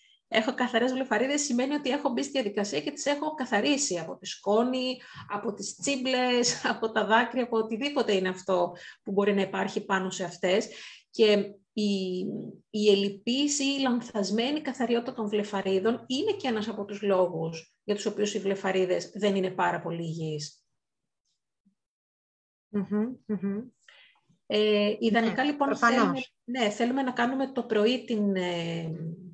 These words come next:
Speaker 1: την περιποίηση αυτή, χωρίς να σημαίνει ότι δεν μπορούμε να την κάνουμε και το βράδυ. Απλώς το βράδυ είναι αρκετά κακή ιδέα να χρησιμοποιήσεις τον ωρό, να χρησιμοποιήσεις αμέσως τις κρέμες σου και μετά να πέσεις να κοιμηθείς. Πάνω στο μαξιλάρι νομίζω ότι θα γίνει,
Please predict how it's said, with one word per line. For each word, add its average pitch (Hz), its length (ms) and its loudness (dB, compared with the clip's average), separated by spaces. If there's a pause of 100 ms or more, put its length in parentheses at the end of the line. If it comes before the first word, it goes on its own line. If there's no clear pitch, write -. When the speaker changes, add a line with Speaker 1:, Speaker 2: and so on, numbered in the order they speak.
Speaker 1:
την 208 120 -6
περιποίηση 202 600 0
αυτή, 196 200 -2
χωρίς 262 260 2
να 285 80 0
σημαίνει 247 300 0
ότι 240 120 -6
δεν 220 140 2
μπορούμε 220 340 6
να 214 100 -2
την 208 120 -8
κάνουμε 196 340 0
και 202 100 -6
το 190 140 -4
βράδυ. 180 500 0 (380)
Απλώς 254 320 0
το 269 160 -2
βράδυ 247 540 2
είναι 247 160 -2
αρκετά - 320 -2
κακή 262 320 -4
ιδέα 240 500 2
να 208 120 -4
χρησιμοποιήσεις - 580 -4
τον 240 160 0
ωρό, 220 480 2 (240)
να 196 120 -8
χρησιμοποιήσεις 240 500 -2
αμέσως 240 320 -2
τις - 180 -12
κρέμες 220 380 2
σου - 80 -6
και 220 120 -4
μετά 214 160 0
να 214 100 2
πέσεις 214 280 -4
να 196 80 -4
κοιμηθείς. 175 640 -6
Πάνω 220 200 2
στο 226 120 -4
μαξιλάρι 214 420 -2
νομίζω 220 220 0
ότι 220 140 -4
θα 220 120 -4
γίνει, 214 720 -2